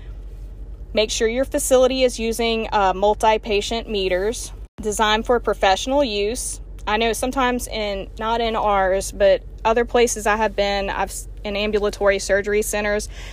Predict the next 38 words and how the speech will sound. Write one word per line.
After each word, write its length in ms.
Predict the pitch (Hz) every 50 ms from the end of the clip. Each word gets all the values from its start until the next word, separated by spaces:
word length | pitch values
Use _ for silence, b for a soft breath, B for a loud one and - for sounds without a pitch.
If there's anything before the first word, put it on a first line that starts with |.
| B B B
I've 220 | - 214 233 233 -
seen 600 | - - 240 226 220 214 208 202 202 196 185 - - - - -
home 320 | - - 247 240 226 220
use 360 | 208 208 208 208 208 - -
meters 420 | 202 196 190 190 190 190 190 190 -
being 320 | - 185 190 202 220 220
used, 640 | 202 202 196 190 190 190 190 190 202 - - - - -
and 180 | 196 190 185 185
you 100 | 196 -
can 140 | 156 -
definitely 340 | 175 180 185 - 208 196 202
get 140 | 208 - -
cited 400 | - - 226 214 208 196 190 -
for 100 | - 180
that. 380 | - - 160 165 175 190 - - - B B B B B B B B B B B B -
Make 180 | 208 214 208
sure 560 | - - 254 233 226 220 220 214 214 202 -
the 160 | 202 196 214 214
disinfection 960 | 226 226 - - 240 233 - 233 220 214 - - 240 226 220 220 214 - -
solvent 560 | - - - 208 208 214 214 226 233 233 -
you 140 | - 214 202
are 80 | 196 196
using 320 | 196 190 196 196 202 185
to 40 | 185
clean 380 | - - - 220 220 233 247 254
the 80 | 254
meter 280 | 247 247 247 247 254 254
in 200 | - 226 220 233
between 600 | 240 247 - - 233 226 226 233 240 247 247 233
use 420 | 226 220 208 208 208 226 - -
can 200 | - - 208 190
kill 300 | 190 - 202 190 180 - -
H 260 | 156 180 185 185 - 247
I 160 | 240 262 269
V, 340 | 233 220 208 208 226 247 - - - - - - -
Hep 280 | - - 220 220 226 -
C, 380 | - - - 196 196 190 180 -
and 160 | 190 190 175